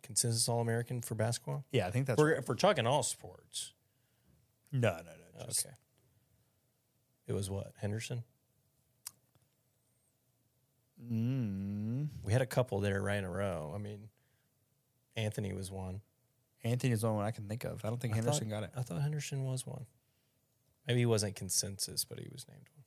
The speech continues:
Speaker 2: Anthony was definitely an All-American.
Speaker 1: I mean, if we wanna talk about just All-American, like, Seth was the last one as a freshman All-American.
Speaker 2: The freshman, does that count?
Speaker 1: It probably doesn't. But
Speaker 2: Oh, oh, well, no.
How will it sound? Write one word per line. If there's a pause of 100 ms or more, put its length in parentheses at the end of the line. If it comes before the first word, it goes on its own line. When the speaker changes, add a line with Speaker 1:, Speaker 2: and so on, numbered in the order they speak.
(200)
Speaker 2:
Anthony
was
definitely
an
All-American. (1160)
Speaker 1:
I
mean,
if
we
wanna
talk
about (1400)
just
All-American,
like,
Seth
was
the
last
one
as
a
freshman (300)
All-American.
Speaker 2:
The
freshman,
does
that
count? (580)
Speaker 1:
It
probably
doesn't.
But
Speaker 2:
Oh, (320)
oh,
well, (160)
no.